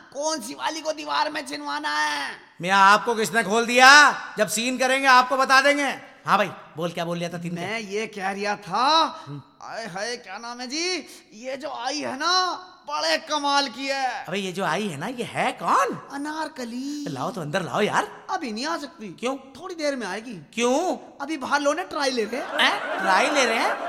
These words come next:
Speaker 2: अबे लौंडिया है या मोटरसाइकिल जो ट्राई ले रहे हैं भाई?
Speaker 1: हट जाइए।
Speaker 2: क्यों?
Speaker 1: दो कदम पीछे हट जाइए।
Speaker 2: हैं?
Speaker 1: हाँ वो आ रही है।
Speaker 2: अबे डरा क्यों रहा है यार? लड़की है या सांप जो इतना डरा रहा है?
Speaker 1: आहा।
Speaker 2: हैं?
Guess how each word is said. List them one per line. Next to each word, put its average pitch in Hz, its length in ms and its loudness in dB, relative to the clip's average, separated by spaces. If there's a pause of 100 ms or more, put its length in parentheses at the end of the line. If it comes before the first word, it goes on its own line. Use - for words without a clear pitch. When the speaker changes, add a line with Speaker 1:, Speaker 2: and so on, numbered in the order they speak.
(420)
Speaker 2:
अबे 208 300 0
लौंडिया 208 540 2
है 233 160 6
या 285 80 4
मोटरसाइकिल 254 640 0
जो 262 100 0
ट्राई 247 240 4
ले 269 100 4
रहे 269 100 4
हैं 269 80 6
भाई? 320 140 4 (180)
Speaker 1:
हट 381 180 6
जाइए। 320 440 -2
Speaker 2:
क्यों? 247 120 0 (360)
Speaker 1:
दो 359 80 4
कदम 370 200 0
पीछे 392 320 -4
हट 269 140 -4
जाइए। 269 480 -10
Speaker 2:
हैं? 415 200 4 (220)
Speaker 1:
हाँ 302 400 -8
वो 294 80 -8
आ 226 140 -6
रही 214 220 -10
है। 202 80 -14 (200)
Speaker 2:
अबे 208 160 -8
डरा 170 320 0
क्यों 190 200 -4
रहा 156 100 -2
है 156 100 -4
यार? 175 280 -4 (340)
लड़की 185 440 0
है 208 200 4
या 311 100 2
सांप 262 480 4
जो 247 80 2
इतना 262 160 4
डरा 262 220 6
रहा 285 200 4
है? - 140 0
Speaker 1:
आहा। 294 220 0 (500)
Speaker 2:
हैं? 185 140 -6